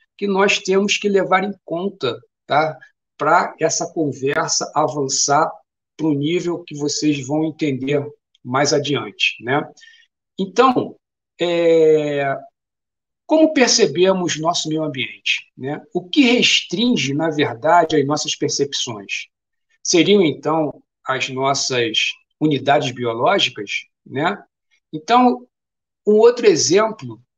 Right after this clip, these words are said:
voltando à mesma situação do carro, né,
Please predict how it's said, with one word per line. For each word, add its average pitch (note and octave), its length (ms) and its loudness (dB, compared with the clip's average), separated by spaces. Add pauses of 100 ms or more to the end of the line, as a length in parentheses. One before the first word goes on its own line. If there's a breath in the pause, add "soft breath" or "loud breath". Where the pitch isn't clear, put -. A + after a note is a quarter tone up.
(240)
voltando E3+ 800 -2 (160)
à E3+ 120 2
mesma G#3+ 640 -2
situação C3+ 1000 0 (680 soft breath)
do B2+ 160 -10
carro, D3+ 640 0 (320)
né, E3 320 -8